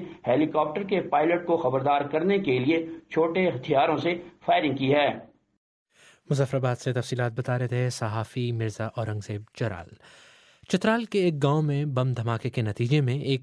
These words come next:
Speaker 2: پرائمری اسکول کی عمارت تباہ ہو گئی ہے۔ یہ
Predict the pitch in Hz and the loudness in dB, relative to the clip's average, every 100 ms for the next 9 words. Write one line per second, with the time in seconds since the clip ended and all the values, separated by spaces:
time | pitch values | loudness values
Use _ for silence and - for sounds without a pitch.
0 | - 135 135 143 147 - 135 131 127 123 | -2 -2 0 0 -2 -4 -4 -4 -6 -4
1 | 117 113 113 127 - 113 95 92 107 98 | -2 0 -2 -2 -2 -2 -2 -6 -8 -10
2 | 110 101 - - - - 165 | -8 -10 -10 -18 -20 -2 2